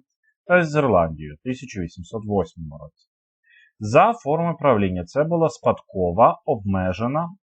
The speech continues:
або конституційна монархія. Першим джерелом влади в країні вважався монарх,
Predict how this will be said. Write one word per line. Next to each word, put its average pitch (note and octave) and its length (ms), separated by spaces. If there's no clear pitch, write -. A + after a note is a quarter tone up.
або G#2 200
конституційна G#2 760
монархія. C3 540
Першим A#3 280
джерелом F3+ 400
влади C#3+ 340
в D#3 80
країні B2+ 380
вважався G2+ 520
монарх, G#2+ 440